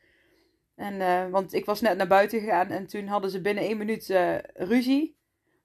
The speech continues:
<laughs> Dus ja, als dat nu gebeurt, dan moet ik even ingrijpen natuurlijk. Maar, eh,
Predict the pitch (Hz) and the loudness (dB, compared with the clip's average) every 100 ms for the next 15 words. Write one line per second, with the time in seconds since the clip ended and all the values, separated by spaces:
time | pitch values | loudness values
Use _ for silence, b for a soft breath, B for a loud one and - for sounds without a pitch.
0 | - - 294 262 - - - 233 233 254 | -20 -4 -2 -2 -4 -8 -4 -4 4 6
1 | 196 233 240 220 233 254 240 247 240 233 | 6 4 2 0 0 -2 -2 -2 -2 -2
2 | 247 226 226 220 208 214 208 226 202 202 | -4 -2 -4 0 0 0 -2 0 0 0
3 | 208 202 190 196 190 185 180 165 165 | -2 -10 -8 -8 -6 -8 -6 -4 -4